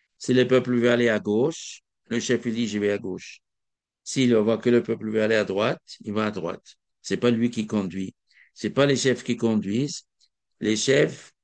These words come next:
dans la démocratie, c'est le peuple qui choisit. Et donc, le chef, il fait la volonté du peuple. Et c'est justement le contraire de ce qui est Beth Mashiach. Aben en mitbayesh mi'aviv.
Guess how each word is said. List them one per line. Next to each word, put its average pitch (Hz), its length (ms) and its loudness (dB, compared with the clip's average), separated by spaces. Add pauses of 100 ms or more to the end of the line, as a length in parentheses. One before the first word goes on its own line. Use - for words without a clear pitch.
(220)
dans 120 140 0
la 117 120 4
démocratie, 113 880 0
c'est - 180 -4
le 120 140 2
peuple 120 340 0
qui 98 140 -8
choisit. 92 540 -8 (600)
Et 107 140 2
donc, 139 240 2
le - 120 0
chef, 165 340 2
il 135 100 -4
fait 135 160 0
la 131 100 2
volonté 117 440 0
du 107 140 0
peuple. 101 420 -6 (460)
Et 104 100 -2
c'est 120 200 2
justement 135 600 0
le 127 120 0
contraire 113 720 -2 (540)
de 92 120 -6
ce 92 140 -4
qui 107 260 -2
est 101 180 2
Beth 101 240 -2
Mashiach. 95 500 -6 (680)
Aben 123 340 0
en 131 280 2
mitbayesh 120 600 2
mi'aviv. 101 420 -2